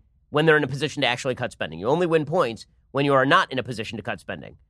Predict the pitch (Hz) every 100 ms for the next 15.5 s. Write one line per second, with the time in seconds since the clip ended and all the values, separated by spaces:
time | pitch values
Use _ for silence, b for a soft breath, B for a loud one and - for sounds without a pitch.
0 | _ _ _ 123 151 160 165 139 135 127
1 | 143 127 127 131 120 107 117 113 98 110
2 | 101 131 135 151 175 151 139 135 117 131
3 | 127 113 107 123 120 - _ _ - 131
4 | 127 123 - 113 135 - 147 - - 110
5 | 104 101 110 107 104 107 127 - 123 165
6 | 208 196 190 151 147 156 143 120 120 117
7 | 107 104 - 117 123 113 101 143 - 143
8 | - - 139 113 101 _ _ _ 113 123
9 | 127 107 104 131 139 - 139 135 123 185
10 | 175 147 135 135 127 131 - _ _ _
11 | _ _ 143 160 196 185 185 170 160 -
12 | 190 143 104 - - 143 151 160 151 170
13 | 143 131 143 175 165 202 104 - _ _
14 | 120 143 139 143 160 156 139 131 - 151
15 | 139 131 131 143